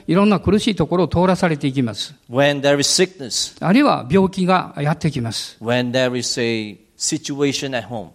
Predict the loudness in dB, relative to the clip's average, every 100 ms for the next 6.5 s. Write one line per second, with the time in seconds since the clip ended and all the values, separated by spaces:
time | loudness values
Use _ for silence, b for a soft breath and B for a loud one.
0 | _ -4 2 4 4 4 2 0 2 2
1 | 2 -2 -4 0 2 4 4 2 2 4
2 | 4 4 4 4 2 0 -2 -2 -2 -2
3 | -4 -2 0 0 0 -2 -2 -4 -4 -4
4 | -4 -8 -10 _ 4 6 6 2 -10 -10
5 | -6 0 0 2 6 6 4 0 4 4
6 | 4 0 -2 -4